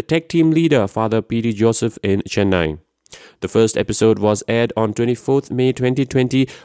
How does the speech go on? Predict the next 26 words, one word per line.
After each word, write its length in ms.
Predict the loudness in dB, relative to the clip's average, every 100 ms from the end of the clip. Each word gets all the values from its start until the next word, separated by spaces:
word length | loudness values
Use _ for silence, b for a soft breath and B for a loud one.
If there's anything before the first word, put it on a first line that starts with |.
| B
World 320 | 4 4 2
Communications 720 | 0 0 0 0 0 0 -2
Day 320 | 0 0 2
and 320 | 0 0 -2
Feast 400 | -6 -6 -4 -4
of 260 | -2 -2 -2
Mary 280 | 0 2 2
Help 200 | 0 -4
of 120 | -4
Christians, 500 | -2 -2 -2 -2 -2
with 300 | -2 -2 -4
simultaneous 800 | -4 0 0 2 0 2 0 0
launch 340 | 2 2 0 -6 B B B
from 240 | 0 0 0
Calcutta 420 | -2 0 0 -2
Province, 480 | 0 0 2 0 -2
Salesian 520 | -4 -2 -2 0 0
Novitiate 500 | 2 0 0 -2 -2
Dhaje, 480 | -2 -2 2 0 0
Darjeeling, 580 | -2 -2 0 0 0 -2 B B
and 200 | 0 2 2
Salesian 540 | 0 2 2 2 2
Mother 260 | 2 0 0
House, 360 | 0 0 0 -2
Turin, 400 | 0 2 2 0
Italy. 480 | -4 -2 -2 -2